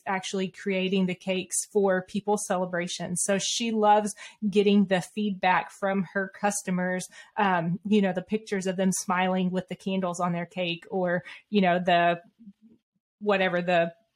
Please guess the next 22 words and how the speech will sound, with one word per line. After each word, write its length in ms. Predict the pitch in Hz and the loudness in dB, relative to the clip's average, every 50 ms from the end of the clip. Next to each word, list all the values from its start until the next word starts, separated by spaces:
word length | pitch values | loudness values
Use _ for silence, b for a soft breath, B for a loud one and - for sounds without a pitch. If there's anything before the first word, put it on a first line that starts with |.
| _ | _
bride 560 | 202 196 - 220 202 190 196 196 185 190 180 | -10 -2 2 4 6 6 6 6 4 4 2
or 120 | 180 180 175 | 2 0 2
the, 500 | 165 180 180 175 170 165 170 175 175 - - | 2 2 4 4 6 6 4 4 2 -2 -2
um, 460 | 185 175 170 165 165 165 175 180 196 | 0 0 2 2 0 0 0 0 2
mom 340 | 220 208 190 185 190 196 202 | 4 4 6 6 6 4 2
to 120 | - - | 2 -2
be 480 | 190 170 202 196 196 190 190 185 165 190 - _ _ _ _ _ | -4 -2 -2 -2 0 0 0 -2 -2 -4 -8 _ _ _ _ _
having 400 | - - 202 196 196 202 196 196 | -4 -2 0 0 2 2 2 2
the 80 | 180 175 | 0 -2
shower 380 | - - 185 175 175 175 180 | -4 -4 -2 -2 -2 -2 -4
cake 300 | 175 - 202 185 175 - _ _ _ _ _ _ _ | -6 -6 -8 -8 -8 -12 _ _ _ _ _ _ _
presented 460 | - 214 190 185 196 190 190 180 175 | -2 -2 0 2 2 2 2 2 2
in 160 | 180 185 185 | 0 0 0
a 60 | 180 | -2
picture 400 | - - 196 185 - - 190 185 | -2 -4 -8 -8 -6 -4 -4 -4
with 160 | 175 180 180 | -4 -4 -6
them 120 | - 180 180 | -2 -4 -2
smiling 540 | 170 - - 185 170 170 170 170 175 175 170 | -2 -2 -2 0 0 0 0 0 -2 -2 -2
with 160 | 180 170 - | -4 -4 -4
their 140 | - 170 170 | -6 -8 -6
cake. 260 | - 170 156 - - | -4 -6 -6 -4 -4
So, 340 | - - 202 185 180 185 | -2 2 2 4 4 2